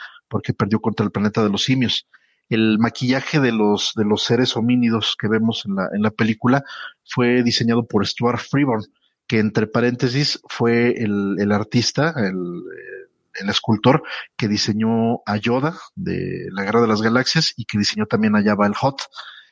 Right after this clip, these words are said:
que de hecho, eh, caso, mm, caso curioso para quienes conocen a Star Wars, Stuart Freeborn utilizó su rostro para crear a Yoda, entonces cada vez que vemos a Yoda estamos viendo a Stuart Freeborn. Pero tienen una, tenían una anécdota curiosa, dicen que los jueces,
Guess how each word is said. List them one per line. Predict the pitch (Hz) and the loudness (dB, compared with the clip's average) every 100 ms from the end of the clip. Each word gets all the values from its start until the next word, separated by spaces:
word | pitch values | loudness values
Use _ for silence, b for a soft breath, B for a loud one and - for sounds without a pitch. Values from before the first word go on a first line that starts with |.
| B | B
que | - | 0
de | 110 | 2
hecho, | 113 131 123 101 | 4 2 2 0
eh, | 98 95 | 0 -2
caso, | - 98 - - | -2 -4 -4 -6
mm, | 95 92 92 90 - | -4 -4 -6 -10 -6
caso | - 107 | -2 0
curioso | - 123 131 | 2 2 2
para | 143 101 | 2 0
quienes | - 101 | 0 -8
conocen | - 104 110 | -6 -4 0
a | 110 | 0
Star | - 113 | 2 0
Wars, | 110 131 - | 2 0 -2
Stuart | 120 - 117 | -4 0 0
Freeborn | - 127 139 170 B B B B | 2 2 2 0 B B B B
utilizó | 113 - 107 117 | -4 2 2 2
su | 113 117 | 2 2
rostro | 120 120 - 127 | 2 0 0 -4
para | - 98 | -2 -2
crear | - 110 | 0 2
a | 107 | 4
Yoda, | 110 104 | 4 2
entonces | 98 110 104 | 0 0 0
cada | - | 0
vez | 110 101 | 0 2
que | 107 | 0
vemos | 104 104 | 0 0
a | 107 | 0
Yoda | 120 147 - | 2 2 0
estamos | 104 - 107 | -6 -4 -2
viendo | 101 104 107 | 0 0 -2
a | - | -4
Stuart | - - 104 | -6 0 0
Freeborn. | - 123 101 95 B B B B B | 2 0 0 -4 B B B B B
Pero | - 127 131 123 127 113 | -2 2 2 4 2 2
tienen | 107 143 | 0 0
una, | 143 143 143 117 | 2 0 0 -2
tenían | - 120 127 | 0 0 2
una | 135 | 2
anécdota | 131 127 123 113 | 2 0 0 -4
curiosa, | 113 120 131 131 | -6 -2 -2 2
dicen | 120 - 131 | 0 0 -4
que | - | -2
los | 104 104 - | 0 0 -4
jueces, | - 127 127 151 156 - | -2 0 2 0 0 -4